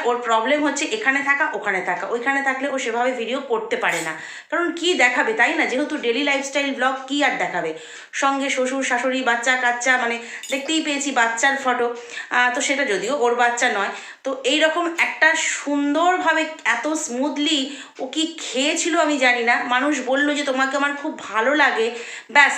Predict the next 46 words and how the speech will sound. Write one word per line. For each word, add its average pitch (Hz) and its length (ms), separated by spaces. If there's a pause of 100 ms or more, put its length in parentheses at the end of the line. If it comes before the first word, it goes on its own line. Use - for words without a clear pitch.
তাতেই 311 360
ও 302 100
পেটের 294 340
কথা 302 180
সব 277 240
বলে 254 220
দিল। 254 300 (300)
যে 302 120
এতটা 294 380
বোকা 262 360
ও 311 100
কি 285 120
করে 294 240 (160)
হলো 269 200
বুঝতে 254 280
পারলাম 196 340
না, 220 220 (240)
কিন্তু 262 180
গলার 226 280
আওয়াজটা 247 320
তো 285 180
ওরই, 262 260
তাই 240 220
না? 190 160 (280)
তবে 269 160
এই 262 280
যে 302 100
ভিডিওটা 277 600 (160)
হয়েছে, 285 300
এই 233 220
ভিডিওটা 233 360
কিন্তু, 254 420 (240)
আহ, 202 220
থ্যাঙ্কস 269 340
জানাতে 240 320
হবে 247 260
অবশ্যই 269 720 (300)
এই, 226 380
আহ, 190 140
ভদ্রমহিলাকে 247 800
বা 214 220
বোন 214 340
বলো 240 240
বা 240 100
দিদি 220 260
বলো, 233 400